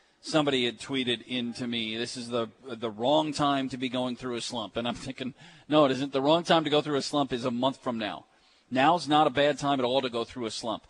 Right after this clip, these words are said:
especially when you built up some equity with a two-game lead in the Big Ten. Now you're tied for the Big Ten lead, but you were two games clear. You lost it, uh, at home against Northwestern, lost on the road at Michigan, uh, so they're even in the Big Ten. But then I look at the calendar, and it's February the seventeenth.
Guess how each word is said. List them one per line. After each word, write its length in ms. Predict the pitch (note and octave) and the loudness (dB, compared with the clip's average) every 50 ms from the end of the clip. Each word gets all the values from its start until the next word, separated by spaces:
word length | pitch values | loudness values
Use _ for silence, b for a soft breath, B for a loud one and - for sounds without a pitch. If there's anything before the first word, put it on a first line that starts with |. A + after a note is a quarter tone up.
| b b b | b b b
especially 500 | - - - - F3+ F#3 F3+ - - D#3 | -6 -6 -2 0 0 0 0 0 -2 -2
when 220 | C#3 B2+ C#3 C#3 | -2 0 0 0
you 120 | C3+ C3 B2+ | 0 -2 -4
built 320 | G#2+ - D#3+ E3+ F3 - | -2 0 0 0 0 2
up 160 | F3+ E3 - | 0 0 0
some 200 | - - C#3 B2 - - | -2 -6 -6 -6 -4 -4
equity 500 | D#3+ E3+ - - D3 B2 A#2 A2+ A2+ - b b b b b | -6 -4 -4 -2 -2 -2 0 -2 -4 -6 b b b b b
with 140 | C#3 C3 C3 | -6 -6 -6
a 40 | |
two-game 460 | A#2+ - - F3+ D#3+ D3+ D3 C#3 C3 C3 | -4 -4 -4 -2 0 0 0 0 0 0
lead 240 | C3+ C#3+ C#3+ C3+ | 0 0 0 0
in 80 | C#3 B2+ | 0 -2
the 80 | B2+ A2+ | -2 0
Big 180 | B2+ B2 A2 | -2 -2 -2
Ten. 280 | - - B2+ G#2+ F2+ - _ _ b b b b b b | -4 -6 -6 -6 -6 -8 _ _ b b b b b b
Now 180 | B2+ C3+ D3+ | 0 2 2
you're 180 | F#3 G#3+ G3 F3 | 2 2 -2 -4
tied 400 | - - - F3+ F#3 G3 G3 F3+ | -4 -4 -2 0 0 0 0 -2
for 100 | - C#3+ | -6 -8
the 60 | B2 | -6
Big 200 | A2+ A#2+ A2+ A#2 | -6 -6 -6 -6
Ten 240 | A#2 B2 A2+ A2 G2+ | -6 -6 -6 -6 -8
lead, 320 | G2+ G2 G2 A#2 C3+ C#3+ - b b b b b b | -10 -8 -8 -8 -8 -10 -12 b b b b b b
but 140 | b D3 D3+ | b -4 -2
you 80 | D#3 D3+ | -2 -4
were 60 | D3+ | -4
two 200 | - - F#3+ F#3 | -2 -2 -4 -2
games 300 | D#3 D#3+ D#3 E3 E3 - | 0 0 -2 -2 -4 -6
clear. 240 | - - B2 B2 C#3+ | -8 -4 -2 -2 -2
You 100 | D#3 C#3 | -2 -2
lost 280 | B2+ C3 D#3 - - D3 | -2 -2 -4 -4 -8 -14
it, 60 | - _ _ - | -14 _ _ -12
uh, 320 | C3+ B2+ A#2+ A2+ - C3 B2+ | -8 -6 -6 -4 -4 -6 -4
at 140 | C3 B2 B2+ | -4 -4 -4
home 260 | B2 B2+ C#3 D3+ E3+ | -2 0 0 0 0
against 300 | D3+ C3+ C#3+ C#3+ - - | -2 -4 -4 -4 -4 -6
Northwestern, 480 | D#3 D#3+ - B2 A#2 A#2 - - D3+ B2+ | -8 -8 -4 -2 -4 -4 -4 -4 -8 -6
lost 320 | G#2 A2 C3+ D3 - - | -4 -4 -4 -4 -4 -4
on 60 | D3+ | -4
the 80 | C#3+ C3 | -2 0
road 180 | B2+ B2+ C#3+ D#3 | 0 0 0 -2
at 80 | C#3 | -4
Michigan, 340 | B2 A#2+ - - A2 A#2+ C3+ b b b b b b b b | -8 -8 -8 -10 -12 -12 -14 b b b b b b b b
uh, 160 | B2 B2 A#2+ A2+ | -2 -2 -2 -2
so 200 | - - - C3+ | -4 -2 0 0
they're 100 | B2+ C3 | 0 0
even 360 | C#3+ D3+ C#3 A#2 C3+ D#3 F3+ _ _ _ _ - | 0 -2 -4 -4 -4 -6 -10 _ _ _ _ -6
in 100 | C3+ C3+ | -4 -4
the 80 | C#3+ C#3+ | -2 -2
Big 180 | C#3 C3 C3+ | -2 -2 -2
Ten. 200 | - - D#3 D#3+ | -2 -2 -4 -2
But 120 | E3+ F3 - | -2 -2 -2
then 120 | G3+ G3+ | 0 2
I 60 | G#3+ | 2
look 140 | G#3+ A3 G#3+ | 2 2 0
at 60 | A3 | -2
the 100 | G#3 A3 | -4 -6
calendar, 520 | - _ - - G#3+ A#3+ C#4 C4+ D#3+ A#2 G#2+ | -6 _ -4 -2 -2 0 0 -2 -2 -2 -4
and 80 | A2+ | -4
it's 100 | B2 - | -6 -4
February 380 | - F#3 F3+ F3 F3+ F3+ F#3 F3 | 0 0 0 0 0 0 0 -2
the 40 | E3 | -2
seventeenth. 600 | - F#3+ F#3 F3+ F3 E3 - - G#3 D#3 A2 | 0 0 0 0 -2 -4 -8 -8 -8 -8 -8